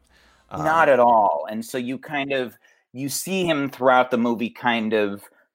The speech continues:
Speaker 2: he's kind of wearing a costume kind of for a lot of it, where he's kind of,
Speaker 1: Mm-hmm.
Speaker 2: he's kind of, he's kind of playing a role for a lot of the film. And then it's like towards the end, he is, he is, I mean, he's beat up. He goes through a lot of things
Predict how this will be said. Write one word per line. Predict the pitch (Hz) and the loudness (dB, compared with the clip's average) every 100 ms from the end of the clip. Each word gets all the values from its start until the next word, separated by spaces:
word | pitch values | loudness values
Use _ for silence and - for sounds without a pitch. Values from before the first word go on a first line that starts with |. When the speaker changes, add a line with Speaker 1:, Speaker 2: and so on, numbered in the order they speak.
| _ | _
Speaker 2:
he's | 117 147 147 | -6 -4 -2
kind | 202 170 | 0 0
of | 117 | 0
wearing | 131 135 120 | 2 4 4
a | 98 | 0
costume | - 104 92 - 104 73 71 - _ _ - | 0 0 0 -2 -4 -4 -10 -20 _ _ -6
kind | 90 | -6
of | 90 | -2
for | 101 90 | 2 2
a | 90 | 4
lot | 87 85 | 2 2
of | 82 - | 0 -6
it, | - | -8
where | 87 87 | -6 -6
he's | 98 95 | -6 -10
kind | - 104 92 | -6 -4 -2
of, | 95 | -4
Speaker 1:
Mm-hmm. | 101 | -4
Speaker 2:
he's | 107 - | -6 -2
kind | 127 110 | -2 -2
of, | - - - _ | -4 -8 -8 _
he's | - 135 | -4 -2
kind | 156 135 | 0 -2
of | - | -2
playing | - 135 123 | 2 4 4
a | 113 | 2
role | 101 104 90 78 64 - _ _ | 4 4 4 2 -2 -12 _ _
for | 117 95 | 0 2
a | 95 | 4
lot | 95 92 90 | 4 4 2
of | |
the | 95 | -2
film. | - 104 92 | 0 0 0
And | 98 101 | -2 -2
then | 95 | -4
it's | 95 | -4
like | 98 98 120 117 | -4 -6 -8 -8
towards | - 113 92 | 0 0 0
the | 107 104 | -6 0
end, | 123 113 110 | 2 2 2
he | 98 98 | 0 -2
is, | 95 90 110 | -2 -6 -8
he | 101 104 | -6 -2
is, | 101 95 120 | -2 -4 -4
I | 110 107 | -2 0
mean, | 117 | 0
he's | 202 233 147 | 2 2 2
beat | - 143 | 4 6
up. | 131 131 | 6 4
He | 147 | 0
goes | 127 131 135 | 2 2 2
through | 127 117 | 4 6
a | |
lot | 110 | 6
of | - | 4
things | 107 98 | -4 -6